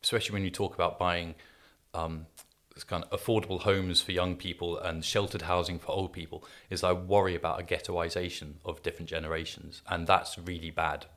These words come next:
place to be in. When we're building houses and we're building estates,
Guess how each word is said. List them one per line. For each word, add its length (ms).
place 240
to 100
be 160
in. 120
When 140
we're 100
building 400
houses 520
and 100
we're 60
building 400
estates, 480